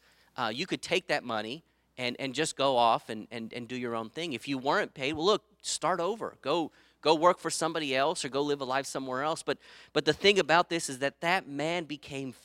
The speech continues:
family to him. And, and it was, it was a back and forth. You see that in scenes where,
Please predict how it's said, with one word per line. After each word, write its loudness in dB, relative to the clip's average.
family -4
to -4
him. -16
And, 2
and 2
it 6
was, 4
it 4
was 2
a 2
back 0
and -8
forth. -6
You -4
see -4
that 2
in -6
scenes -4
where, -2